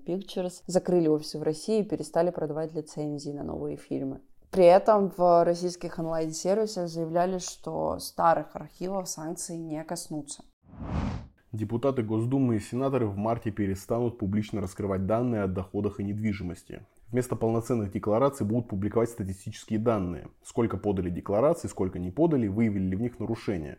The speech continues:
Speaker 2: При этом сведения о доходах и имуществе будут скрыты.
Speaker 1: А вот что сказал глава Комитета Госдумы по законодательству Павел Крашенинников по поводу того, почему депутаты и чиновники теперь не будут публиковать свои декларации.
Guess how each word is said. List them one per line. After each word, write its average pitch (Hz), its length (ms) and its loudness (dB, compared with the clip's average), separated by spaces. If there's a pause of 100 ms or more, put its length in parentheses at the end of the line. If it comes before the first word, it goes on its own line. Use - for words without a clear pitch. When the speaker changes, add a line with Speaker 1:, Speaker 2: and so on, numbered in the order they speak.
Speaker 2:
При 120 140 6
этом 156 340 4
сведения 113 540 2
о 95 60 2
доходах 101 460 0
и 98 60 -2
имуществе 123 420 -2
будут 107 260 -2
скрыты. 110 500 -2 (300)
Speaker 1:
А 196 100 -2
вот 277 180 6
что - 160 -6
сказал 220 340 6
глава 214 280 8
Комитета 202 500 4
Госдумы 190 460 6
по 185 120 -4
законодательству 180 840 2
Павел 175 320 4
Крашенинников 233 840 8
по 196 120 2
поводу 185 340 0
того, 202 240 10
почему 226 640 6
депутаты 170 720 2
и 170 60 -2
чиновники 247 600 2
теперь 196 320 2
не 170 180 4
будут 190 440 0
публиковать 165 480 0
свои 156 200 -2
декларации. 156 800 -4